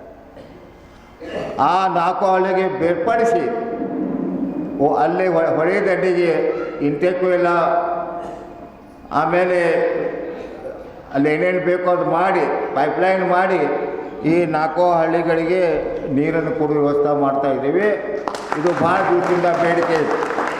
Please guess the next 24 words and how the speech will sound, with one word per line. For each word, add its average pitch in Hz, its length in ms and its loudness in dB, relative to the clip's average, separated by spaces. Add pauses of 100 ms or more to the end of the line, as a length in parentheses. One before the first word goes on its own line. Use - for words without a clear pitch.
(1700)
ಸಾಕಷ್ಟು 220 480 2
ನನಗೆ 208 280 0
ತ್ರಾಸ 196 380 2
ಆಯ್ತು 196 220 0
ಇದನ್ನು 190 160 0
ಮಂಜೂರು 180 320 0
ಮಾಡ್ಕೋಬೇಕಾದ್ರೆ. 180 1080 0 (1000)
ಮ-, 160 240 2
ಆ 165 40 2
ಮಂತ್ರಿಗಳಂದ್ರೆ 185 800 0 (840)
ನೀರಾವರಿ 160 600 2 (1120)
ಆರ್ 139 180 2
ಡಿ 175 120 2
ಪಿ 180 120 0
ಆರ್ 175 180 4
ಮಿನಿಸ್ಟರ್ 170 440 0
ಹೇಳಿದರು, 175 540 2 (1120)
"ಸರ್ 170 300 2
ನೀವು 165 340 2
ಒಂದು 175 440 2
ಮಾಡಿಕೊಟ್ರೆ 170 560 2
ಉಳಿದವ್ರೆಲ್ಲರೂ 165 800 2
ನಾಳೆ 156 240 2
ಬರ್ತಾರೆ." 151 680 -2